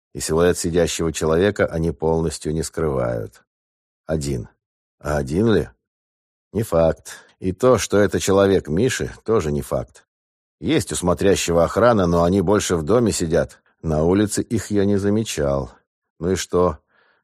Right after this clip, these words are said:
Я раньше так поздно и не уходил вообще-то. Или кучи вываливались на улицу. Подполковник, изображая человека, чьи глаза еще не освоились со скудным освещением,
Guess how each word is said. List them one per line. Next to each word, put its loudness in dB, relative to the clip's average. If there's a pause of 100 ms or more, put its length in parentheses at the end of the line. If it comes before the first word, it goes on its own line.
Я 0
раньше 0
так -2
поздно 0
и -2
не 4
уходил 2
вообще-то. -2 (160)
Или 0
кучи -4
вываливались 2
на 2
улицу. -2 (1200)
Подполковник, 2
изображая 2
человека, 2
чьи -4
глаза 2
еще 0
не -2
освоились 0
со -4
скудным -4
освещением, 0